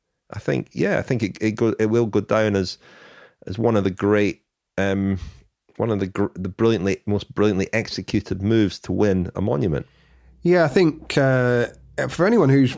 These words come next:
Speaker 2: wondering what on earth we're talking about, the dropper seat post, I mean, just in case you're not familiar with either Mohoric's, uh, antics on Saturday or mountain biking, basically it just, it's a seat post that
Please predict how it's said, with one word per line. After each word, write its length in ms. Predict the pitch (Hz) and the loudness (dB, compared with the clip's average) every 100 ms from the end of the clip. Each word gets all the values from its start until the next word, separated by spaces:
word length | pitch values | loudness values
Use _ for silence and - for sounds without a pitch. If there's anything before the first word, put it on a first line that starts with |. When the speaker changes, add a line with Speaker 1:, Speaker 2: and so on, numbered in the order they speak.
| - | -6
Speaker 2:
wondering 500 | 143 127 147 127 117 | -2 2 2 2 2
what 120 | 123 120 | 2 2
on 80 | |
earth 300 | 127 123 - - | 0 0 -4 -4
we're 160 | 120 | -2
talking 300 | 123 156 139 | 0 0 2
about, 180 | 107 101 | 0 0
the 60 | 104 | -2
dropper 340 | 120 117 113 | 0 0 -2
seat 300 | - 131 127 | 0 -2 0
post, 300 | 117 101 - | -2 -2 -2
I 40 | 113 | 0
mean, 440 | 127 123 123 117 | 2 2 2 0
just 200 | 143 131 | -2 -2
in 80 | 117 | -4
case 460 | - 123 113 - | 0 -2 -2 -4
you're 120 | 113 107 | -2 0
not 240 | 120 113 | -2 -2
familiar 460 | 117 117 120 120 117 | -2 0 2 2 0
with 280 | 113 110 - - - - | 0 -4 -8 -20 -20 -4
either 220 | 120 117 | 0 2
Mohoric's, 880 | 117 120 120 113 110 - 110 104 - - - - - | 2 0 0 0 -2 -2 -2 -2 -8 -20 -20 -18 -6
uh, 120 | 110 127 | -4 -2
antics 480 | 127 110 131 - - | -2 -2 -4 -6 -8
on 380 | 113 110 110 - | -4 -2 -2 -6
Saturday 480 | - 131 123 120 120 | -4 -4 -2 0 0
or 260 | 117 117 113 | 0 0 -2
mountain 400 | 117 131 117 110 | -2 0 0 -2
biking, 360 | 110 101 127 135 | -2 -2 -2 0
basically 440 | 196 - 139 127 | 0 0 0 2
it 80 | 113 | 0
just, 360 | 127 139 - - | -2 -4 -6 -4
it's 220 | 143 - | -2 -2
a 120 | 131 - - | -4 -6 -4
seat 320 | 190 139 - | -2 -2 0
post 320 | 131 127 - | 0 0 0
that 160 | 123 | -2